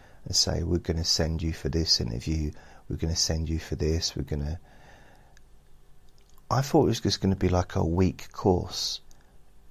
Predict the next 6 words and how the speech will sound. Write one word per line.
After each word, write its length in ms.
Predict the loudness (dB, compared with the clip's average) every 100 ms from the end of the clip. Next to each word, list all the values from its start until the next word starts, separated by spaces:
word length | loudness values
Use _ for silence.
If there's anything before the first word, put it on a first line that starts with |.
| -4
It 120 | -2
was 120 | -2 -4
permanent. 520 | 0 2 4 2 -4 -12 -20 -20 -20 -20 -20 -20 -20 -20 -10
It 60 | -6
was 80 | -2
basically, 840 | 2 4 4 2 0 2 2 -2